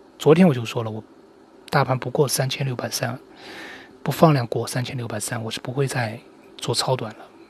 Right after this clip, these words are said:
对吧？那你今天看这个盘面，如果今天有操作的人，你是不是觉得今天还是没有任何操作比较好，对吧？做超短就是，怎么说呢？抢人家帽子嘛。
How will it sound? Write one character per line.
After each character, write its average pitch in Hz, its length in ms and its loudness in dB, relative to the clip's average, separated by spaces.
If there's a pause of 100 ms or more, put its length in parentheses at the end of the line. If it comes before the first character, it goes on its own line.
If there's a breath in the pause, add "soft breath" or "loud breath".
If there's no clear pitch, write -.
(140)
对 131 100 -6
吧？ 110 200 -8
那 127 120 -2
你 110 120 -4
今 123 200 -4
天 123 160 -2
看 110 240 -4 (640 loud breath)
这 - 140 -4
个 113 60 -2
盘 110 180 -4
面， 110 200 -6 (340 loud breath)
如 151 120 0
果 143 100 6
今 135 140 0
天 135 140 2
有 110 100 -2
操 - 180 -4
作 117 200 -2
的 107 100 -4
人， 98 160 -10 (420)
你 110 140 -2
是 - 160 0
不 131 80 -2
是 117 300 -2
觉 113 140 0
得 110 120 -4
今 - 180 -4
天 117 160 0
还 113 100 -2
是 - 120 -4 (300)
没 147 80 2
有 123 120 4
任 131 160 2
何 110 120 2
操 - 160 -4
作 113 120 -4
比 110 100 -6
较 107 120 -4
好， - 240 -8 (400)
对 - 100 -2
吧？ 101 140 -8 (760 loud breath)
做 - 140 0
超 208 220 0
短 151 160 2
就 180 160 2
是， 123 320 0 (960 loud breath)
怎 - 100 -6
么 120 80 -4
说 151 120 0
呢？ 131 120 2
抢 - 300 2
人 123 100 -4
家 151 100 2
帽 165 200 2
子 - 120 -8
嘛。 - 100 -16